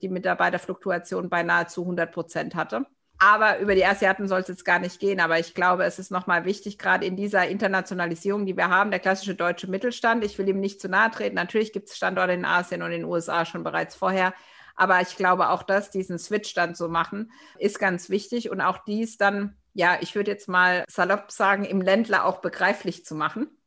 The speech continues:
dass es da halt nicht so geht. Und dass, ich würde jetzt mal spontan sagen,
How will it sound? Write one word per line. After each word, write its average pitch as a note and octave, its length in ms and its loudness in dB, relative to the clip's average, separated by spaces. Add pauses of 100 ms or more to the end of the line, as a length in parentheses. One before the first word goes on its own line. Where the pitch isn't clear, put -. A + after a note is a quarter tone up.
dass G#3+ 240 2
es G3 180 -6
da G3 260 6
halt F#3+ 200 0
nicht A3 160 -4
so E3+ 120 -6
geht. D#3+ 220 -4
Und D#3+ 160 -4
dass, G3 360 -2
ich F#3+ 160 -8
würde F#3+ 160 0
jetzt F#3+ 180 0
mal F#3 160 -2
spontan F3+ 560 -4
sagen, F#3+ 460 0